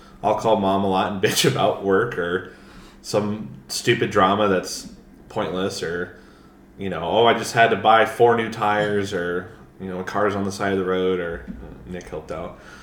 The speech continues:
or, uh, yeah, <laughs> or, you know, some adult type thing that you have to deal with or what need to bitch about or get off your shoulders. And she'll let me get all that out and,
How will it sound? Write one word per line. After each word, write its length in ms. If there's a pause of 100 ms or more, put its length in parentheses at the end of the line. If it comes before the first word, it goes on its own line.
(260)
or, 300
uh, 460 (320)
yeah, 500 (140)
<laughs> 180
or, 180
you 100
know, 340 (240)
some 580 (380)
adult 680
type 320
thing 400
that 140
you 120
have 160
to 80
deal 220
with 220
or 160
what 160
need 180
to 60
bitch 260
about 260
or 60
get 160
off 160
your 80
shoulders. 480 (640)
And 140
she'll 140
let 200
me 480 (160)
get 180
all 180
that 120
out 300
and, 260